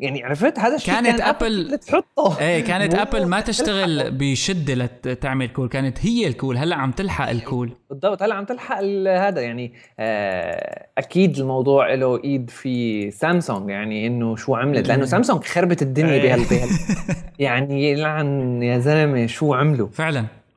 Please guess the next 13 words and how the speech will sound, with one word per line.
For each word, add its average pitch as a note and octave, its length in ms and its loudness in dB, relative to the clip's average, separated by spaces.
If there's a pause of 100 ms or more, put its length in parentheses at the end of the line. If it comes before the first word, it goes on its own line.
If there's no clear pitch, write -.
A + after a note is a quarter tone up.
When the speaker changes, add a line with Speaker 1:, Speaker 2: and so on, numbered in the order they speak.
(800)
Speaker 1:
خربوا C#4 280 6
البروموشن A#3 840 0
تبع F3+ 320 4
الحركات F#3+ 480 2
هاي G3 180 2
لما B2+ 180 -6
دفعوا D3 340 -2
لها D#3+ 80 -2
لهي C#3+ 340 0
المدري C3+ 260 -6
شو C3 140 -6
اسمها، C3+ 380 -4
ألين، D3+ 280 0